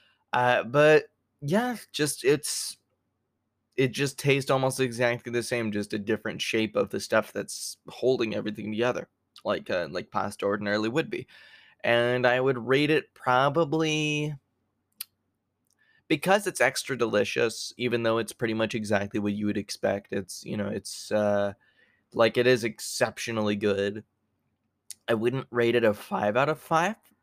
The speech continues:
'cause that would ha-, then it would have to exceed my expectations. But I will rate it a four, so just a little bit above the cottage cheese grilled cheese. Um, 'cause, uh, 'cause that one wasn't bad, although it was, that one was a little disappointing, though. Uh,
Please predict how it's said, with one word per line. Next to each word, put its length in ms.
'cause 180
that 120
would 80
ha-, 160
then 160
it 80
would 120
have 240
to 120
exceed 320
my 100
expectations. 840
But 100
I 80
will 220
rate 180
it 100
a 60
four, 380
so 160
just 220
a 20
little 260
bit 160
above 240
the 80
cottage 440
cheese 280
grilled 340
cheese. 400
Um, 360
'cause, 340
uh, 200
'cause 180
that 100
one 160
wasn't 320
bad, 400
although 280
it 40
was, 140
that 180
one 120
was 140
a 40
little 280
disappointing, 720
though. 200
Uh, 200